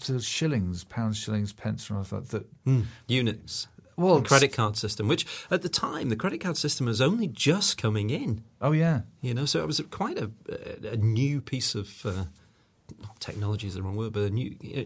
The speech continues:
Speaker 2: a new way of, of
Speaker 1: Yeah, there's only
Speaker 2: transactions.
Speaker 1: just kind of unavoidable, um, things like, you know, the, the, the helicopter with the padded
Speaker 2: Mm.
Speaker 1: landing things, you know, that sort of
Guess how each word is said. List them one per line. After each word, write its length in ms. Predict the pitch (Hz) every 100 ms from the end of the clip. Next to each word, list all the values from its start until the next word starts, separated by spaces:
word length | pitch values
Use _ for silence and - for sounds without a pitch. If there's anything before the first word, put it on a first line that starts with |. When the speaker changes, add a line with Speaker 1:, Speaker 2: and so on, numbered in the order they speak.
| 120
Speaker 2:
a 40 |
new 280 | 113 120 131
way 220 | 110 104
of, 220 | 95 90 -
of 200 | 92 - - - -
Speaker 1:
Yeah, 240 | 165 165 110 - -
there's 180 | 135 143
only 180 | 226 208
Speaker 2:
transactions. 60 |
Speaker 1:
just 220 | 165 -
kind 140 | - 139
of 80 | -
unavoidable, 960 | 151 143 113 120 135 123 98 90 80 - _
um, 480 | 92 92 90 87 82
things 260 | 82 101 95
like, 80 | 127
you 100 | 156
know, 140 | 95 85
the, 180 | -
the, 280 | 85 85 90 -
the 100 | 92
helicopter 540 | 113 98 - 90 -
with 120 | 80 78
the 60 |
padded 400 | - - 85 82
Speaker 2:
Mm. 160 | - 95
Speaker 1:
landing 380 | 101 87 80 80
things, 400 | 85 73 78 87
you 80 |
know, 60 | 80 82 -
that 220 | 71 -
sort 160 | -
of 60 | -